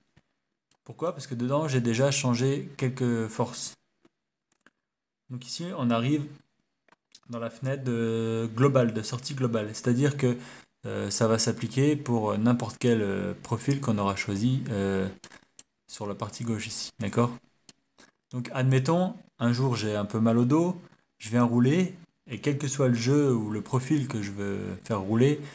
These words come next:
je me dis je veux diminuer. Donc simplement je me crée un no-, normal copy ici, j'en crée un, et simplement ici,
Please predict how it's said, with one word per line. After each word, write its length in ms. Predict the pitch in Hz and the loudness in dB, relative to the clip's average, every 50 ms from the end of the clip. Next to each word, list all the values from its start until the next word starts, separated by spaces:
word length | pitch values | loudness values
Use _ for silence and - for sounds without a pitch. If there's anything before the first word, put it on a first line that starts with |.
| - - | -18 -14
je 140 | - - 113 | -8 -2 0
me 40 | |
dis 200 | 120 135 135 123 | 2 2 2 2
je 100 | 110 101 | 2 2
veux 180 | 107 104 117 131 | 2 4 4 4
diminuer. 640 | 127 123 123 123 120 113 113 107 110 117 147 165 - - - - _ _ _ _ | 4 6 6 6 6 6 4 4 2 0 0 -2 -4 -10 -18 -20 _ _ _ _
Donc 100 | - 110 | -16 -10
simplement 420 | - - 120 120 120 113 123 135 131 | -6 -6 -6 -2 0 2 2 4 4
je 100 | 120 113 | 2 2
me 100 | 107 104 | 0 -4
crée 420 | 101 - - 127 127 123 120 - - | -4 0 2 4 4 4 2 0 -4
un 280 | 123 110 98 98 98 98 | -6 -4 -2 -2 -2 -2
no-, 220 | 101 104 110 117 120 - | -2 -2 -2 -2 0 2
normal 460 | 117 113 110 113 120 123 117 113 113 | 2 2 4 4 4 4 4 2 0
copy 240 | - 101 - - 151 | -4 -6 -4 -2 -2
ici, 320 | 190 185 - - 147 160 | -2 0 -2 -2 -4 -2
j'en 160 | 135 113 98 | -2 -2 -4
crée 240 | - - - 123 120 | -2 0 2 4 4
un, 180 | 123 139 - - - - - - _ _ _ - | 4 2 0 -4 -12 -18 -20 -20 _ _ _ -12
et 60 | 110 | -8
simplement 540 | 107 - 147 135 127 135 127 127 135 139 143 | -6 -2 -2 -2 0 2 4 4 4 4 2
ici, 480 | 143 123 120 - - 123 131 147 - | 0 0 0 0 0 0 0 0 0